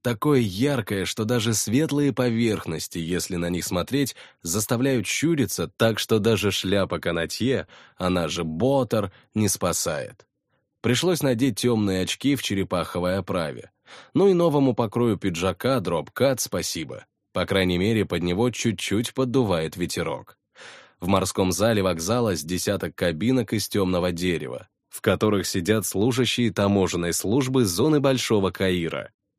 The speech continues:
которые тут заодно уполномочены и паспорта проверять. Мой паспорт попал в руки невысокому красномордому толстяку, явно страдающему от жары даже здесь, в зале,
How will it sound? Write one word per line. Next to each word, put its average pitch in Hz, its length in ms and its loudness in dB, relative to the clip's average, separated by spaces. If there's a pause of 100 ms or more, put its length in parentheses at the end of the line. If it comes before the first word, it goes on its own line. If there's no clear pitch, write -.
(160)
которые 143 420 2
тут 127 220 0
заодно 101 540 0
уполномочены 101 760 0
и 98 220 -4
паспорта 90 600 -2
проверять. 78 640 -8 (500)
Мой 104 240 4
паспорт 104 520 -2
попал 90 360 0
в 80 80 -4
руки 107 260 0
невысокому 104 640 0
красномордому 92 840 0
толстяку, 92 680 -2 (320)
явно 107 400 0
страдающему 92 960 -2
от 85 100 -4
жары 95 340 0
даже 90 360 -2
здесь, 80 520 -4 (120)
в 82 100 -12
зале, 85 480 -4